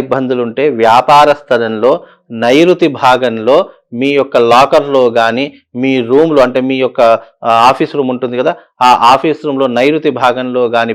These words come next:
పెట్టుకుంటే అఖండ ధనయోగం మీ సొంతం అవుతుంది.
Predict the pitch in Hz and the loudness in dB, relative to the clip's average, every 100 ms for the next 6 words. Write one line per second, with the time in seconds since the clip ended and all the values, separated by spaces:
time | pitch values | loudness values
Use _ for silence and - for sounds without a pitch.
0 | - 107 131 113 110 107 107 101 _ _ | -8 -8 -8 -6 -8 -4 -6 -6 _ _
1 | - 104 - 123 135 151 156 156 131 131 | -6 -6 -2 -2 -4 -2 2 2 2 -2
2 | 127 127 123 123 120 117 113 - 107 110 | -2 -4 -4 -4 -6 -8 -10 -10 -10 -8
3 | 113 107 104 107 104 107 | -8 -8 -8 -10 -8 -8